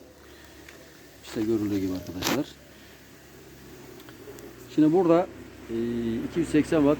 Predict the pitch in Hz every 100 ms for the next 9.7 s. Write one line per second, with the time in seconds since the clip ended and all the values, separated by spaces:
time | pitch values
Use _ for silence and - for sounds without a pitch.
0 | - - 143 147 - 135 131 120 98 143
1 | 135 156 151 139 - 147 147 135 120 151
2 | 147 113 143 - - - - - - -
3 | - - 139 165 135 101 120 - - -
4 | - - - - - - - - - -
5 | - - - - - - 151 165 156 123
6 | 104 - 107 87 98 - 110 - - -
7 | - - - - - - - 156 110 113
8 | 147 - - - 147 123 110 110 139 147
9 | 123 139 127 113 95 -